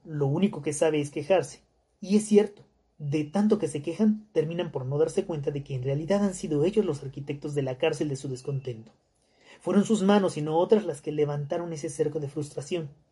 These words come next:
Y esto nos enfrenta con una verdad dolorosa. El mundo continúa a su ritmo sin importarle si hemos sido capaces de librarnos o no de esa prisión que nos hemos construido. Cultivar y adoptar una actitud positiva, optimista, saludable hacia los negocios, la familia, los contratiempos, los amigos y la vida en general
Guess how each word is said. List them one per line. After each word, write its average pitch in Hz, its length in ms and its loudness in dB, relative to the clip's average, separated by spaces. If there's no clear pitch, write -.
Y 226 200 8
esto 214 320 4
nos 151 260 -4
enfrenta 147 380 -2
con 147 120 -2
una 147 140 -2
verdad 139 360 2
dolorosa. 139 640 0
El 160 260 -4
mundo 226 320 8
continúa 170 420 -4
a - 20 -4
su 175 120 -2
ritmo 202 280 0
sin 180 200 -4
importarle 165 560 0
si 170 140 -6
hemos 156 160 -6
sido 151 200 -2
capaces 214 340 2
de 208 80 6
librarnos 185 520 0
o 160 60 -4
no 185 140 -2
de 175 120 4
esa 147 220 -4
prisión 147 340 -6
que 175 120 -2
nos 143 140 -6
hemos 147 200 -8
construido. 160 520 -2
Cultivar 170 560 -2
y 180 40 2
adoptar 165 360 2
una 185 160 0
actitud 170 300 -8
positiva, 160 600 -2
optimista, 180 720 -2
saludable 180 580 4
hacia 185 160 0
los 156 140 -2
negocios, 156 460 -4
la 143 140 -4
familia, 180 500 2
los 156 140 0
contratiempos, 160 640 -4
los 160 180 -2
amigos 196 320 2
y 170 40 -8
la 147 80 -2
vida 180 140 -2
en 180 80 -8
general 190 400 -2